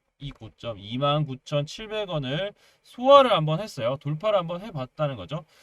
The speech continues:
돌파를 하고 지금 윗꼬리가 나오고 조금 밀리지만 중요한 사실은 이렇게 오늘 거래량이 실리고 돌파를 할 때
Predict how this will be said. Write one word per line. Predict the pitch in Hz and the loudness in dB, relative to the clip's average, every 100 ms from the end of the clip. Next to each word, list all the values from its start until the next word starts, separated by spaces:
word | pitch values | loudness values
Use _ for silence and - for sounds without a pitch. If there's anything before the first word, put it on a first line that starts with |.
| _ - | _ -8
돌파를 | 160 175 233 | -8 -4 0
하고 | 247 262 240 233 | 2 2 -2 -8
지금 | - 170 165 165 | -10 -8 -6 -6
윗꼬리가 | 127 - 185 180 156 | -8 -10 -10 -4 -4
나오고 | 113 110 135 120 135 170 208 214 | -2 -4 -4 -8 -8 -6 -6 -8
조금 | - 180 160 | -12 -10 -10
밀리지만 | 113 139 180 151 95 110 90 73 _ _ _ | -8 -8 -6 -8 -6 -8 -8 -12 _ _ _
중요한 | - 185 247 269 | -14 -6 0 0
사실은 | 240 190 139 107 107 80 | 2 -2 -4 -10 -12 -12
이렇게 | - 170 - 180 | -10 -10 -8 -8
오늘 | 180 208 202 185 185 _ _ | -6 -4 -2 -2 -4 _ _
거래량이 | _ 139 202 247 240 220 214 208 | _ -2 0 -2 -2 -4 -6 -10
실리고 | - 247 262 262 233 240 | -8 -6 -6 -6 -8 -8
돌파를 | - 156 190 185 | -6 -6 -6 -2
할 | 196 | -2
때 | - 117 123 156 | -2 -6 -6 -6